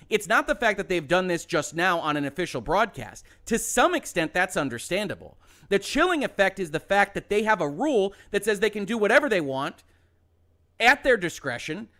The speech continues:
against any act anywhere that offends any portion of the public. That's a contract that's unacceptable.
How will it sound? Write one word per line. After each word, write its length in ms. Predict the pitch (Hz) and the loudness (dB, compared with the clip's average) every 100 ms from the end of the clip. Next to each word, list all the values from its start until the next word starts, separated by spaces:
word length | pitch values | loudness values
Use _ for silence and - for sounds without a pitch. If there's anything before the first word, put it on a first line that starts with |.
| _ | _
against 340 | 185 190 240 - | -2 4 2 2
any 240 | 240 311 247 | 0 0 2
act 260 | 180 - 233 | 0 0 -4
anywhere 580 | 285 277 139 113 143 - _ - | 0 0 -2 -6 -10 -12 _ 0
that 100 | 220 | 0
offends 380 | 220 240 247 202 - | 4 2 2 -4 -4
any 240 | 311 349 | 0 0
portion 480 | - 254 240 - 233 | 0 -2 -2 -2 -4
of 60 | |
the 60 | 214 | -4
public. 580 | - 285 208 120 - - _ _ _ _ - | 0 0 0 -8 -10 -20 _ _ _ _ -4
That's 260 | 254 294 - | -2 0 0
a 80 | |
contract 640 | - 190 156 - 156 135 - | -2 0 0 -2 -4 -4 -8
that's 200 | 117 - | -20 -4
unacceptable. 800 | 185 160 - 190 - 98 98 139 | -2 -2 0 0 0 -10 -14 -14